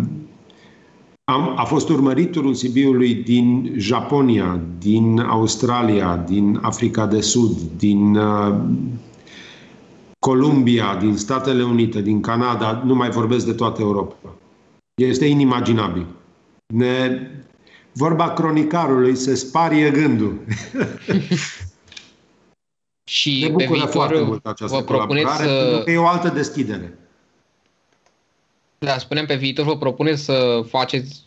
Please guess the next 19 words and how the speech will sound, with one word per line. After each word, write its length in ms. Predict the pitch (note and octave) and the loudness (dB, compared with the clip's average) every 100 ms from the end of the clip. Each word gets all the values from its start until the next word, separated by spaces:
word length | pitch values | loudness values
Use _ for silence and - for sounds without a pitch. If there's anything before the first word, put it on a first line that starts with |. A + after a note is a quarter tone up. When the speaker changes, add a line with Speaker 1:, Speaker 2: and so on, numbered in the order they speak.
| - | -6
Speaker 2:
o 180 | A#2+ A#2+ | -2 -2
transmisiune 480 | A#2+ B2 B2+ C#3 C3 | 0 0 0 0 -2
mai 200 | B2+ B2 | -2 -2
complexă? 760 | A#2 A2 A2 A#2 A#2+ C#3+ F3+ - _ _ _ _ | -2 -2 -2 -4 -6 -8 -8 -12 _ _ _ _
Aveți 300 | - G#2+ A2+ | -14 -8 -8
în 60 | A#2 | -6
vedere 260 | A2 A#2 A2 | -4 -2 -2
asta? 380 | G#2+ B2+ D3+ - _ _ | -4 -6 -10 -12 _ _
Mai 160 | G#2 | -4
multe 200 | B2 C3 | -2 -2
motociclete, 600 | A#2+ A#2 A2+ - B2 B2 A#2+ | -2 -2 -4 -4 -4 -2 -4
nu 80 | A2+ | -10
știu, 120 | - | -6
poate 180 | A2 A#2 | -4 0
un 100 | A#2 | 0
elicopter? 600 | A2 G#2+ - - A#2+ A#2 - _ _ _ _ _ _ _ _ _ _ _ _ _ _ _ _ _ _ F3 - | -2 -4 -8 -4 -4 -4 -10 _ _ _ _ _ _ _ _ _ _ _ _ _ _ _ _ _ _ -16 -6
Speaker 1:
Cu 100 | D#3 | -4
elicopterul 640 | D#3 - D3+ - E3 D3 | -2 -4 -4 -2 0 0
este 360 | C#3+ C#3 - | 0 0 0